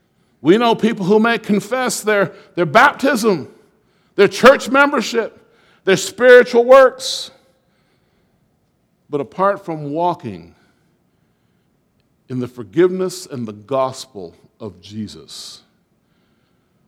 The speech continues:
we can be as pitiful, as pitiable as those of the promise who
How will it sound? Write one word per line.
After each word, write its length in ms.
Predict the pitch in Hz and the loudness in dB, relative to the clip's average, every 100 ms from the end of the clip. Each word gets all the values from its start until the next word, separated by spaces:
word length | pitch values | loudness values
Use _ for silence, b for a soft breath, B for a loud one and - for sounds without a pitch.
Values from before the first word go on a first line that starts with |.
| _ _ | _ _
we 140 | 131 | -6
can 200 | 147 135 | -6 -8
be 260 | 120 139 143 | -6 -6 -8
as 360 | 127 120 - - _ _ | -8 -12 -12 -20 _ _
pitiful, 680 | - 190 165 - - 71 _ _ _ _ _ _ _ _ _ _ _ _ | -14 -8 -8 -8 -18 -20 _ _ _ _ _ _ _ _ _ _ _ _
as 100 | - - _ - | -20 -20 _ -20
pitiable 800 | - - 214 120 85 - - _ _ _ _ _ _ _ _ _ _ _ _ _ | -12 -6 -6 -6 -10 -18 -20 _ _ _ _ _ _ _ _ _ _ _ _ _
as 220 | 127 110 92 | -16 -16 -8
those 380 | 131 156 170 | -4 -4 -4
of 120 | 165 156 | -8 -12
the 60 | |
promise 720 | - 131 117 98 98 - - _ _ _ _ _ _ _ _ _ _ | -16 -12 -10 -10 -16 -20 -20 _ _ _ _ _ _ _ _ _ _
who 220 | 143 | -8